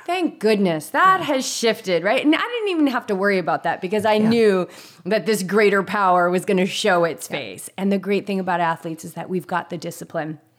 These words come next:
Speaker 2: Yes.
Speaker 1: And that's so amazing. But I remember B J and I years ago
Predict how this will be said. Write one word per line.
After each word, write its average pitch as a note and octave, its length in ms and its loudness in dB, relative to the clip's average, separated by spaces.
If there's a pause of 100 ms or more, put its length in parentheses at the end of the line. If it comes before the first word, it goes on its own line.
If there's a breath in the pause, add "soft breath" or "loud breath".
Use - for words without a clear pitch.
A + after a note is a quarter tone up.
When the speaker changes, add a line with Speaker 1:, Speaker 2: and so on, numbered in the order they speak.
(100)
Speaker 2:
Yes. - 300 -16 (120)
Speaker 1:
And F#3+ 140 0
that's F3 180 -4
so F3+ 160 -2
amazing. F3 460 -2 (420 loud breath)
But G#3+ 220 -6
I A3 220 -4
remember G3+ 520 0
B F3+ 180 -8
J F#3 220 -2
and F#3+ 80 -4
I D#3+ 220 -4
years F3 580 -4
ago E3 500 -6